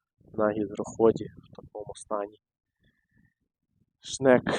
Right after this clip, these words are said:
шнек, як бачимо, в фарбі, зірочка рідна ще теж має присутню фарбу без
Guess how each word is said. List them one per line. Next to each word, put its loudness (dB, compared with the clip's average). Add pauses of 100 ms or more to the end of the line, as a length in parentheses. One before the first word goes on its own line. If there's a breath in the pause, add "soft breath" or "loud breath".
(260 loud breath)
шнек, 0
як 2
бачимо, 0
в -20
фарбі, 2
зірочка -2
рідна -6
ще -8 (600)
теж -12
має -16
присутню -16
фарбу 2
без 6